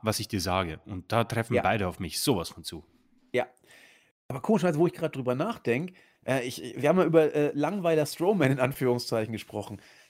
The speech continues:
Speaker 2: Aber m-, mich würd mal interessieren, man, ich frag dich einfach mal, was würdest du denn von der Paarung McIntyre-Strowman halten?
Speaker 1: Boah, nee. <laughs>
Speaker 2: Okay, weil ich hätte da
Speaker 1: Also,
Speaker 2: Bock drauf. <laughs>
Speaker 1: irgendwie
Speaker 2: Irgendwie.
Speaker 1: nicht, nie-, nee, also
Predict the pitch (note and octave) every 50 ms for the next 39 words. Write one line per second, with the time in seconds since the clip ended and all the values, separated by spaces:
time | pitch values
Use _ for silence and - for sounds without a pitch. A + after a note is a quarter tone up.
0 | _ - - B2 D#3 D3+ - D3 C#3 - D3 C#3 F3+ F#3 - F#3 G#3 G#3 G3+ F#3+
1 | F#3 D3 F3 - - E3+ - - D#3 B2 A#2 A#2+ B2 B2 - - C3 C#3 - -
2 | F3+ F3+ - - A2+ - - G2+ F#2+ G#2+ G2 - A2+ G#2+ - - A#2 C#3+ F3+ G3
3 | - - - D3+ E3+ F#3 F3+ F3+ F3+ E3 D#3 D#3 D3 C#3+ D3+ D#3 D3 C#3 - -
4 | D3+ D3 D3+ D3 D3+ D3 C3+ C3 - _ _ _ _ _ - B2+ D3 D3+ - D#3
5 | C#3 B2+ C#3 C3 B2+ - - - D3 D#3+ E3+ C3 G2+ G2+ G2 G2 - - _ _
6 | - _ _ _ _ _ _ _ _ _ _ _ - A#2+ G2 E2+ - F2 F2+ F#2
7 | F2 F2 F#2 F#2 F#2+ F#2+ F2+ F2+ - - _ - - A2+ - - E3+ - - -
8 | - - - C#3 - - - E3+ - A3 F#3 E3 D#3+ - G#3+ - C4+ - A#2+ -
9 | - A#2 A#3 - - - D3+ C3 C#3 D#3 - - - - B3+ A#2+ B2 C3+ C3+ B2+
10 | C3 B2+ B2 B2 B2+ B2 A2+ B2+ C3 B2+ - - - A2+ A#2+ B2+ B2+ B2 - -
11 | A#2+ A#2+ B2 A#2+ B2 B2 A#2+ A#2+ B2 B2 A#2 G2+ A2+ A2+ G#2+ A2+ A2 A2